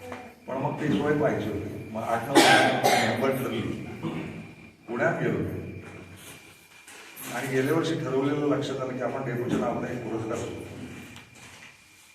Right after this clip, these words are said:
तर योगायोग असा होता की नऊ नोव्हेंबरला डेपू जन्माला आला होता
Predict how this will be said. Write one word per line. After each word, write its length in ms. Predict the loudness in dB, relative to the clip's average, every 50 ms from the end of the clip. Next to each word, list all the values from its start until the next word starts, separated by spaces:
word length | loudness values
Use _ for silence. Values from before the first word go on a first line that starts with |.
| -20 -14 -10
तर 60 | -6
योगायोग 460 | -2 -2 0 2 4 4 6 6 6
असा 200 | 6 4 4 2
होता 200 | 0 0 0 -2
की 160 | -2 -2 -4
नऊ 160 | -2 -2 -2
नोव्हेंबरला 600 | 0 2 4 4 4 6 6 6 6 6 4 4
डेपू 240 | 4 4 4 2 2
जन्माला 340 | 0 0 0 0 0 0 0
आला 140 | 0 0 0
होता 580 | -2 -4 -4 -6 -8 -8 -8 -12 -14 -14 -16